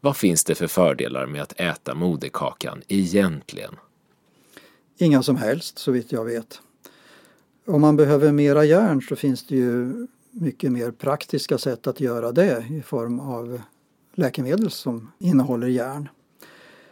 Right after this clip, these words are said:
Speaker 2: Näringsinnehållet i form av makronutrienterna,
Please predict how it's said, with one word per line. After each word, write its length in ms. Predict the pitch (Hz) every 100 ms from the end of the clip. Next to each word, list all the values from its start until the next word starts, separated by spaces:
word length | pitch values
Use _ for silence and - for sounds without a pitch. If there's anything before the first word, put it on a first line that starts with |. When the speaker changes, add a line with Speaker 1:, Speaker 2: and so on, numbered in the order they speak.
| _
Speaker 2:
Näringsinnehållet 1400 | - 185 180 170 139 139 123 160 147 143 202 208 135 -
i 100 | 139
form 380 | 127 143 127 127
av 220 | 123 120 101
makronutrienterna, 1500 | - 175 139 - 147 123 123 113 139 123 120 110 143 120 120